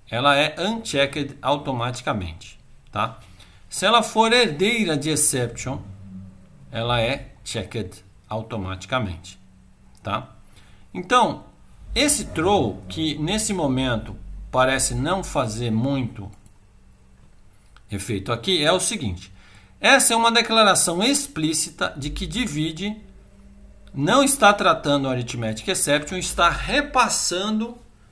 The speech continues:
pra quem chamou, certo? Isso serve como documentação,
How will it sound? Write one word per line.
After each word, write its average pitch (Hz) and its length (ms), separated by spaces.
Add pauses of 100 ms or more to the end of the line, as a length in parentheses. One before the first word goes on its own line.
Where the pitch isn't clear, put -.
(420)
pra 156 160
quem 160 220
chamou, 147 400 (500)
certo? - 440 (1120)
Isso 214 240
serve 208 280
como 190 240
documentação, 139 1080